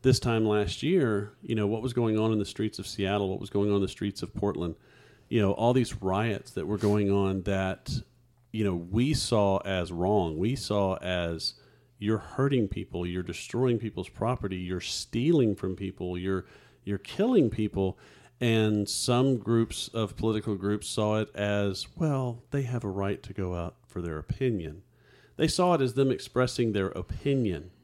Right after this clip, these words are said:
rather than stealing and hurting and killing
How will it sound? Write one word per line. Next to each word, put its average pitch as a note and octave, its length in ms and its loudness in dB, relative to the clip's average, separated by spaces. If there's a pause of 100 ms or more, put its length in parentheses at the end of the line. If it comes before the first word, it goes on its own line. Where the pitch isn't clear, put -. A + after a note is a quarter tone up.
(640)
rather A#2+ 460 4
than G#2 540 0
stealing F#2+ 760 0 (160)
and F#2+ 460 -6 (420)
hurting G#2+ 720 0 (120)
and F#2 540 -4
killing G2 680 0